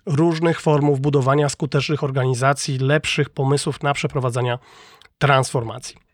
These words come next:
I około dziesięć lat temu, pracując dla pewnej firmy farmaceutycznej, poznałem zasadę runners, repeaters, strangers,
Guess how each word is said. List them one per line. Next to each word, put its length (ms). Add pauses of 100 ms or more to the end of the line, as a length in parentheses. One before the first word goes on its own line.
(1120)
I 100
około 240
dziesięć 420
lat 180
temu, 340
pracując 440
dla 120
pewnej 440
firmy 380
farmaceutycznej, 920
poznałem 560
zasadę 560 (580)
runners, 720 (200)
repeaters, 720 (240)
strangers, 720